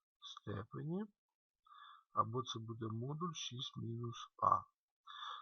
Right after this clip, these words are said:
Що в нас сказано про а і шість? А менше за шість. Якщо а менше за шість, то різниця буде число невід'ємне. І тому заміняємо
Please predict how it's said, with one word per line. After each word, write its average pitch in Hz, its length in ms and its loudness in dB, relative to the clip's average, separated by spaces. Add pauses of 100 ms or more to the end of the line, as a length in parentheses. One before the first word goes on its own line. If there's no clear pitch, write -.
Що 180 200 2
в 175 40 4
нас 147 200 6
сказано 143 640 8
про 123 500 -2 (720)
а 113 180 6
і 110 60 -4
шість? - 540 -6 (120)
А 147 140 12
менше 127 400 2
за 117 180 -2
шість. - 480 -4
Якщо 123 560 6 (680)
а 117 140 12
менше 113 420 2
за 113 200 -2
шість, - 600 -2 (280)
то 113 120 2
різниця 123 420 0
буде 120 200 -2
число - 280 0
невід'ємне. - 720 -6 (640)
І 113 60 -10
тому 143 340 0
заміняємо 127 680 -2